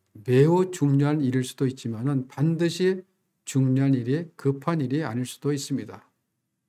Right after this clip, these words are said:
예, 지금 전쟁 중에 있는 이스라엘에게는 그 승리의 여세를 몰아 다른 성도를 공격하는 것은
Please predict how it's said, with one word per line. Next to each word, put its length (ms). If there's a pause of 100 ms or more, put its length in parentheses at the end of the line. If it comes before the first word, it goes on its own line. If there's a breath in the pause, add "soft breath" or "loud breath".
(1300)
예, 260 (320)
지금 360
전쟁 460
중에 180
있는 300
이스라엘에게는 960 (600)
그 160
승리의 640
여세를 360
몰아 460 (460)
다른 420
성도를 640
공격하는 640
것은 360